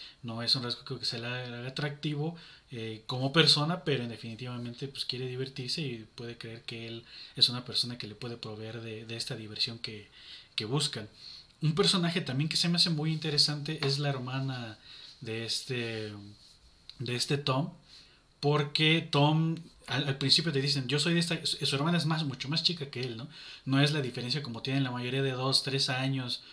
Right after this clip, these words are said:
cinco o a lo mucho. No, aquí ya se ve que es una, son como de quince años, ¿no? Eh, la,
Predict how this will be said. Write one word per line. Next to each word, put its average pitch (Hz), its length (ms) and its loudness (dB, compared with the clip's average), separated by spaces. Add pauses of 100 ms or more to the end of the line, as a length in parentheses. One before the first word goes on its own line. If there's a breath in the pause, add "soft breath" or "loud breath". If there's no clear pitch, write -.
(280 loud breath)
cinco 139 520 4
o 113 140 -8
a 110 60 -6
lo 113 120 -6
mucho. 131 380 -2 (220 loud breath)
No, 131 100 -2
aquí 135 200 0
ya 135 100 2
se 139 140 4
ve 131 120 -2
que 147 100 0
es 131 160 6
una, 127 340 -2
son 123 180 0
como 127 240 -6
de 101 80 -12
quince 123 360 -4
años, 107 380 -8
¿no? 147 120 -10 (680 loud breath)
Eh, 110 220 -2
la, 107 580 -6